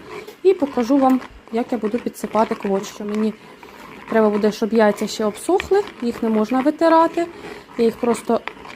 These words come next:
м, занурю в воду, ну, в цю, е, дезінфікуючу воду. І потім на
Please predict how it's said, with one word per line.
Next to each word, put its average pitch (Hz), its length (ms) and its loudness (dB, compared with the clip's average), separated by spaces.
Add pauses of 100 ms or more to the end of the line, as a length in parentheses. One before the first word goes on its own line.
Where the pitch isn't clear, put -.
(260)
м, 214 220 0
занурю 226 460 4
в 214 40 2
воду, 285 320 2
ну, 226 160 2
в 196 80 -8
цю, 202 320 0 (240)
е, 202 140 -6
дезінфікуючу 220 800 2
воду. 302 360 0 (840)
І 381 120 6
потім 320 440 4 (240)
на 240 340 2